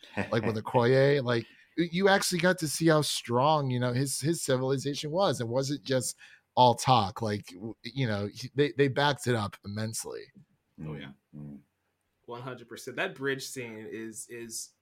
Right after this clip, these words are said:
Speaker 3: fantastic. Um, and the ramifications of that with Queen Ramonda, like, just firing <laughs> Okoye is
Speaker 1: It's
Speaker 3: like,
Speaker 1: crazy.
Speaker 3: dang.
Speaker 1: I mean, even when
Speaker 2: Yeah.
Speaker 1: he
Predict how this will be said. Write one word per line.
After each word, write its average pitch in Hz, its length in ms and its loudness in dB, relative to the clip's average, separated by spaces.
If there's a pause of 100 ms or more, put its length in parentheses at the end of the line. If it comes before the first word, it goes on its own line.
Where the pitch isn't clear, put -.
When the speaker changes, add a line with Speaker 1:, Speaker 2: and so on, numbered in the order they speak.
(120)
Speaker 3:
fantastic. 110 1040 -10 (480)
Um, 127 460 -4 (100)
and 123 300 -8 (160)
the 131 80 -10
ramifications 127 720 -8
of 101 120 -16
that 104 320 -14
with 110 160 -16
Queen 123 200 -12
Ramonda, 107 520 -14
like, 104 240 -16
just 117 220 -10 (280)
firing 110 480 -10 (200)
<laughs> - 180 -14
Okoye 170 880 0
is 147 100 -6
Speaker 1:
It's 202 220 10
Speaker 3:
like, - 60 -4
Speaker 1:
crazy. 170 800 4
Speaker 3:
dang. 98 120 -12
Speaker 1:
I 151 80 6
mean, 180 140 4
even 185 300 8
when 170 160 4
Speaker 2:
Yeah. 139 60 0
Speaker 1:
he 147 440 4